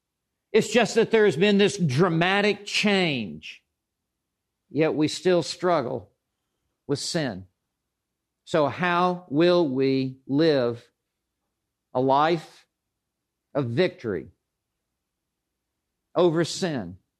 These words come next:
and live for the Lord Jesus Christ. Well, that takes us to Romans eight. In Romans eight, one through seventeen, verses one through seventeen is all about the Holy Spirit,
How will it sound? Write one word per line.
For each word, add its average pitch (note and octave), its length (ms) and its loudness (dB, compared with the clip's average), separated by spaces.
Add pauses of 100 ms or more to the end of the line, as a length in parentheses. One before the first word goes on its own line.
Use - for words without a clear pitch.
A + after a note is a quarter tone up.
(1800)
and C3 140 -6
live D3 280 0
for D3+ 80 -8
the C3 100 -2
Lord B2+ 260 0
Jesus A#2 440 -6
Christ. F#2 560 -8 (1200)
Well, A2+ 120 -8
that A#2+ 160 -6
takes C3+ 300 -2
us B2 120 -6
to B2 100 -8
Romans B2+ 480 -4
eight. G#2 260 -2 (1300)
In C3 140 -4
Romans D3+ 440 -2
eight, D#3 340 2
one D#3+ 560 -2 (280)
through D#3+ 160 0
seventeen, C#3 760 -4
verses C3+ 440 -2
one D3+ 320 -2
through E3 220 -2
seventeen C#3+ 1000 -6 (640)
is C3+ 180 -2
all C#3 220 2
about B2+ 320 -2
the A#2+ 80 -6
Holy B2 300 -2
Spirit, F#2 460 -8